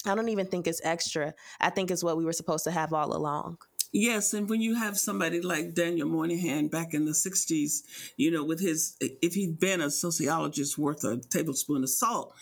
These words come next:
Speaker 2: he would have known that his analysis was incorrect when he talked about the Black family as a matriarchal family, just because women,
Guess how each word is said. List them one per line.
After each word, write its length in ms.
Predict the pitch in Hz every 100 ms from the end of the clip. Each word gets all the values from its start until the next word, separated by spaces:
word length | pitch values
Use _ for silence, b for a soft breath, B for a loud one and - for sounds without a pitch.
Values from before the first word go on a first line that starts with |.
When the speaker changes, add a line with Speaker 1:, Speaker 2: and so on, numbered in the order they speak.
| B B
Speaker 2:
he 140 | - 196
would 200 | 185 156
have 140 | 160
known 420 | 165 170 175 165 -
that 240 | - 160
his 240 | 165 160 -
analysis 640 | 165 196 185 185 131 147
was 140 | 147
incorrect 640 | 156 151 - 165 180 - B B B B
when 140 | 170 165
he 100 | 151
talked 380 | 156 196 180
about 340 | 160 147 123 -
the 80 | 165
Black 340 | 165 156 147
family 440 | - 180 160 156
as 160 | 120 147
a 60 | 135
matriarchal 680 | 151 165 165 139 147 -
family, 420 | - 143 175 120
just 240 | 160 160 -
because 340 | 143 165 151
women, 420 | 139 147 143 135